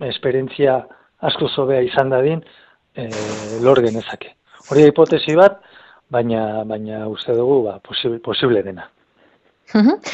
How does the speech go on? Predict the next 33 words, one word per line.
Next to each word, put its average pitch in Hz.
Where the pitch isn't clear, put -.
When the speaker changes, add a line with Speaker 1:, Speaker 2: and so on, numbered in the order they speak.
Speaker 2:
Zeintzuk 247
izango 220
dira 196
hurrengo 214
faseetan 196
egin 190
beharreko 190
lanak? 165
Oraintxe 196
bertan 202
ari 190
zarete, 190
bueno, 180
beharrak 185
konpartitzen, 185
ez? 277
Eta 175
apurtxo 185
bat 190
Speaker 1:
Bai. 117
Speaker 2:
hipotesien 185
bueltan 190
ari 185
zarete, 196
baina 175
hurrengo 214
bi 220
faseetan 214
ze -
ikusiko 190
dugu? 156
Speaker 1:
Bueno, 131
eh, 123